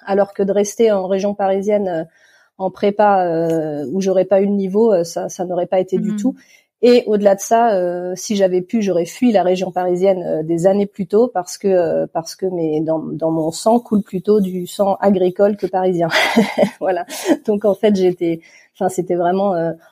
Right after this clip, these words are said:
Speaker 1: pff, euh, le truc extra pour moi de fuir cette région parisienne et d'arriver dans ce, dans cette école, euh, et d'avoir trouvé tous mes amis. Enfin, de, pour rien au monde, j'aurais fait, non, c'est sûr que ça a été très porteur pour moi, quoi. Ça, euh,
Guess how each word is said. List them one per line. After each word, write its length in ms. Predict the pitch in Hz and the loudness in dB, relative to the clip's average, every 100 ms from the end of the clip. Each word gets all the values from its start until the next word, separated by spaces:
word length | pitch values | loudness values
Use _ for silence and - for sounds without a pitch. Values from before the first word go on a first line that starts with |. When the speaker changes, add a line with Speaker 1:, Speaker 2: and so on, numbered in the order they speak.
| _ _ _ | _ _ _
Speaker 1:
pff, 220 | - - | -18 -12
euh, 560 | 160 135 135 160 85 - | -10 -8 -8 -8 -8 -10
le 200 | 143 165 | -8 -8
truc 260 | - 196 - | -6 -4 0
extra 380 | 202 - 208 | 0 2 0
pour 180 | 202 190 | 0 -2
moi 220 | 180 202 | 0 2
de 120 | 202 165 | 2 0
fuir 320 | - 214 208 | -2 -2 0
cette 220 | - 165 | 0 -2
région 300 | - 180 180 | -2 -2 -2
parisienne 460 | 175 175 170 196 196 | 0 0 4 2 2
et 60 | |
d'arriver 420 | 165 160 170 180 185 | 0 0 0 -2 -2
dans 160 | 170 | -4
ce, 280 | 165 180 156 | -6 -8 -6
dans 140 | 170 | -6
cette 240 | 170 180 170 | -6 -6 -4
école, 300 | 165 185 190 | -2 0 0
euh, 180 | 165 151 | 0 0
et 80 | |
d'avoir 300 | 165 156 147 | -2 -2 -4
trouvé 240 | - 185 185 | -2 -2 -2
tous 140 | 190 | -4
mes 200 | 180 175 | -6 0
amis. 220 | 185 196 - | 0 0 -2
Enfin, 120 | 160 | -4
de, 160 | 160 - - - _ | -4 -6 -12 -20 _
pour 120 | - | 0
rien 180 | 190 202 | 4 6
au 80 | 214 | 6
monde, 220 | 208 240 | 6 4
j'aurais 240 | 214 196 185 | 6 4 4
fait, 400 | 208 202 185 180 | 4 6 6 4
non, 300 | 165 180 190 | 2 0 0
c'est 160 | - | -2
sûr 260 | 180 - 214 | -6 -4 -4
que 100 | 196 | -4
ça 140 | 185 | -2
a 20 | 175 | -4
été 160 | 175 | -4
très 200 | 170 - | -6 -6
porteur 420 | 180 185 - 180 - | -6 -6 -8 -10 -10
pour 120 | 180 | -14
moi, 180 | 175 165 | -14 -16
quoi. 140 | 147 | -20
Ça, 240 | 160 - | -18 -16
euh, 120 | 170 | -14